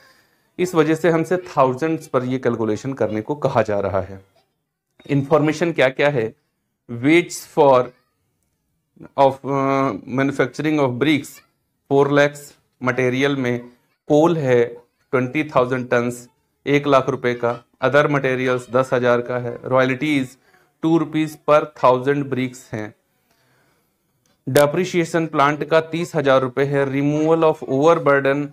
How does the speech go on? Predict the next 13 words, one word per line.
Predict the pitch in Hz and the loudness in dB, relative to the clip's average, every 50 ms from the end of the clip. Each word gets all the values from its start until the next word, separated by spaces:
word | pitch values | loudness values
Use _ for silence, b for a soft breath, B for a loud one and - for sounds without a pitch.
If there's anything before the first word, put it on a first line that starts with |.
| _ - | _ -2
एक | 147 156 156 156 | -2 -2 0 -2
रुपये | 170 156 151 160 160 160 160 - | -4 -2 0 0 0 2 2 2
per | 151 147 | 2 2
एक | 143 143 143 143 - | 2 0 -2 -2 -2
हजार | 143 139 139 135 135 | 0 2 2 2 2
ब्रिक्स | 131 127 117 127 - _ - 120 123 131 135 135 - - - | 0 -6 -12 -16 -18 _ -12 -6 -6 -4 -4 -6 -8 -6 0
है, | 139 123 127 | 2 2 2
वर्क्स | 127 120 123 135 147 156 156 - - - | 2 0 0 2 2 2 0 -4 -12 -10
ओवरहेड्स | - - 139 135 143 139 135 127 131 131 127 127 - - - - - - - _ _ _ - | -6 -2 2 2 2 2 2 0 0 -2 -2 -2 -6 -12 -18 -18 -18 -18 -20 _ _ _ -2
आपका | 127 127 127 127 - 135 | -2 -2 0 0 -2 -2
ट्वेंटी | 131 131 131 127 123 147 147 | -2 -2 -2 -2 -2 -4 -2
परसेंट | 147 139 127 127 - 135 135 127 | 0 -2 -2 -2 -4 -4 -2 0
of | 131 131 123 | -2 -2 -2